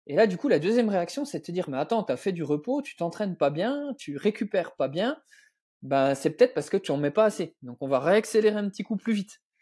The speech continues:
Et tu vois le cercle vicieux, si le mec, il est en surentraînement, si t'en mets encore plus,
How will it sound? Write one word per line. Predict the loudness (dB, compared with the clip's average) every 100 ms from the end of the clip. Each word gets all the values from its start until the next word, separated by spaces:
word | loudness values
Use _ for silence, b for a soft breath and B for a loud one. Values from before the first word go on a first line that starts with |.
| b b b b _
Et | -4 -4
tu | -4
vois | 4 4
le |
cercle | 4 2 2
vicieux, | -2 0 -2
si | 0 -4
le |
mec, | -4 -4
il | -6
est |
en | -8
surentraînement, | -6 -2 -2 -2 -2 -2
si | -2
t'en | -2 0
mets | 2
encore | 0 0 -2
plus, | 2 2 0 -10